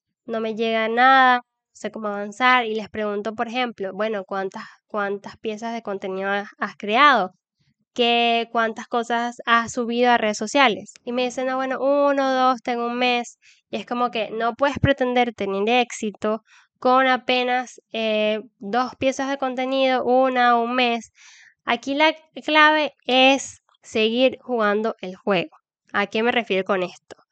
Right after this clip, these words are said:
Esto se lo escuché a Ali Abdal, no sé si lo has visto por aquí en YouTube.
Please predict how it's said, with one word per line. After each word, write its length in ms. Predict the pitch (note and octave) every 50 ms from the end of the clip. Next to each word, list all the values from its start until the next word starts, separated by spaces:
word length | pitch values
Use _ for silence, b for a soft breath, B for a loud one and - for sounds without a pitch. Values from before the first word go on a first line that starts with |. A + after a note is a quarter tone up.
| b b b b b b b b b b _
Esto 340 | - - A#3+ B3 A#3 - D4 D4
se 80 | D#4
lo 80 | C#4+ C4
escuché 480 | - - F#3 - - - G#3 G3+ F#3+ E4
a 300 | C#4 G#3+ G#3+ A3 A3 A3
Ali 260 | A3+ A#3 A#3 A#3+ A#3+
Abdal, 480 | A3+ A3+ A3 G#3 G#3 B3+ B3+ B3 B3 A#3+
no 140 | A#3+ A#3 A#3
sé 160 | - A#3 G#3+
si 80 | A#3+ A3+
lo 80 | B3+
has 100 | A#3+ -
visto 300 | C4 B3+ - - C4 B3+
por 100 | B3 A3+
aquí 160 | G#3 - - G#3
en 60 | G#3
YouTube. 380 | G3+ G#3+ G#3 - D4+ D4 C#4